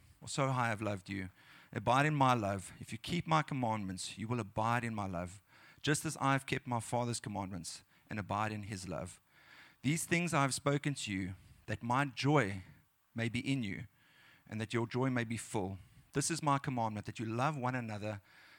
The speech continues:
as I have loved you. Greater love has no one than this, that someone lay down his life for his friend, for his friend."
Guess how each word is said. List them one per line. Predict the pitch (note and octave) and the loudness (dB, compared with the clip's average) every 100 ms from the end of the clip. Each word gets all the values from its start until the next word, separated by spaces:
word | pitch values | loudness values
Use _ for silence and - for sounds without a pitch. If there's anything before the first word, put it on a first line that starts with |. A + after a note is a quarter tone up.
| _ - | _ -10
as | G2+ - | -8 -2
I | A#2+ B2 | 0 0
have | A2 A2 G#2+ | -2 -4 -2
loved | G#2+ F#2 G2+ | -4 -4 -8
you. | F#2+ G2 - - _ _ - _ | -6 -8 -12 -20 _ _ -20 _
Greater | - A2+ B2+ D#3+ D#3 | -4 0 2 4 4
love | C3 A2 G2 F2+ - - _ _ _ _ _ _ _ | 4 2 0 -8 -16 -20 _ _ _ _ _ _ _
has | - A2+ A2 | -4 -4 0
no | B2 | 2
one | B2+ A#2+ | 2 2
than | A#2 A2 | 0 -2
this, | G2+ F#2+ - - | -4 -4 -8 -8
that | G#2+ | -8
someone | - C3+ C3+ C#3 A#2 | -2 -2 0 0 2
lay | A#2 C3 | 2 0
down | A#2 A#2 | 0 -2
his | A2+ G2+ | -4 -4
life | F#2+ F#2+ - - - _ _ - - _ | -4 -6 -10 -20 -20 _ _ -18 -18 _
for | - G2+ | -12 -4
his | G2 F#2+ | -2 -4
friend, | - F#2+ F#2 | -6 -8 -8
for | - A2 | -8 -4
his | G2+ | -4
friend." | - G2 F#2+ | -2 -4 -4